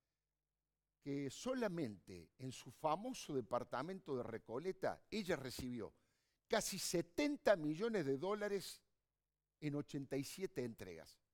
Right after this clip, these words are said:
¿Escuchó bien? ¿Tiene dimensión de lo que eso significa? Setenta millones de dólares en ochenta y ocho entregas se lo llevaron al famoso departamento de Uruguay mil trescientos seis,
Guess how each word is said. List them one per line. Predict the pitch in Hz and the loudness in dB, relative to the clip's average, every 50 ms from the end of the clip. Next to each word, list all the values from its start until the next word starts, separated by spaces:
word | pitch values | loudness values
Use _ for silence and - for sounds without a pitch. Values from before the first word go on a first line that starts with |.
| _ _ _ _ _ | _ _ _ _ _
¿Escuchó | - - - - 131 - - 202 | -20 -12 -8 -8 -2 2 2 2
bien? | 180 143 185 208 202 - _ _ _ _ _ _ _ _ _ _ - | 4 2 0 -2 -6 -8 _ _ _ _ _ _ _ _ _ _ -10
¿Tiene | - 269 269 254 | -6 -4 -2 -2
dimensión | 151 123 113 101 98 101 107 107 - - 190 214 226 | -2 -2 -2 -2 -4 -6 -8 -10 -10 -12 -12 -10 -8
de | - 143 | -6 -6
lo | 107 98 80 | -6 -8 -8
que | - 135 | -10 -12
eso | 139 - 147 | -10 -12 -14
significa? | - - 101 92 87 85 - - 156 151 - 165 113 - - - - _ - | -14 -16 -16 -16 -16 -16 -16 -20 -14 -6 -4 -4 -4 -4 -6 -20 -20 _ -10
Setenta | - - - - 160 151 - - - 269 269 277 269 - - 226 | -6 0 2 4 2 2 2 0 0 2 2 0 2 4 6 6
millones | 190 156 151 147 151 160 220 233 226 180 | 6 6 2 0 0 0 0 2 4 4
de | 165 160 | 4 4
dólares | 151 175 196 220 220 220 220 196 - - _ _ _ _ _ _ _ - | 2 2 2 2 2 0 0 -2 -4 -8 _ _ _ _ _ _ _ -4
en | 165 160 151 | -2 0 2
ochenta | 151 - - 165 147 135 156 | 2 2 2 0 2 2 2
y | 151 185 | 2 2
ocho | 233 233 - - | 0 -4 -4 -4
entregas | 147 139 - 196 214 185 | -4 -2 -2 0 0 0
se | - - | 0 0
lo | 139 135 131 | -4 -2 -2
llevaron | 117 131 143 160 180 196 208 208 190 - _ _ _ _ _ _ _ _ _ _ _ - | 0 2 4 4 4 4 4 0 -4 -6 _ _ _ _ _ _ _ _ _ _ _ -2
al | 127 131 127 123 127 | 0 2 2 2 0
famoso | - - 143 151 180 202 185 - - - 151 | 0 0 0 0 0 -2 -4 -4 -2 0 0
departamento | 143 127 - 131 127 - - - 143 160 170 160 - 156 139 | 0 2 2 2 2 2 2 0 2 0 -2 -4 -4 -4 -2
de | 120 131 | -2 -2
Uruguay | 123 127 135 160 165 160 | -2 0 4 4 4 4
mil | 151 147 160 190 196 185 | 2 -2 -6 -6 -8 -8
trescientos | - - 139 135 131 - - 160 156 156 - - 135 - - | -4 -2 0 0 0 0 -2 -2 -2 -2 -4 -8 -8 -4 -2
seis, | 156 156 156 156 - - | 0 0 0 0 -4 -10